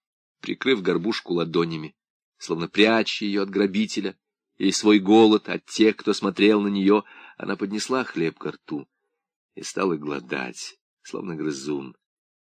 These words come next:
В глазах ее над ладонями с хлебом непрерывно мерцало, не потаенно, не скрытно, лишь тревожно, настороженно, мучительно какое-то чувство.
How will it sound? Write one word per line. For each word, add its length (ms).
В 140
глазах 760
ее 280
над 180
ладонями 800
с 120
хлебом 680
непрерывно 540
мерцало, 800
не 80
потаенно, 640
не 140
скрытно, 680
лишь 240
тревожно, 720
настороженно, 880
мучительно 880
какое-то 420
чувство. 680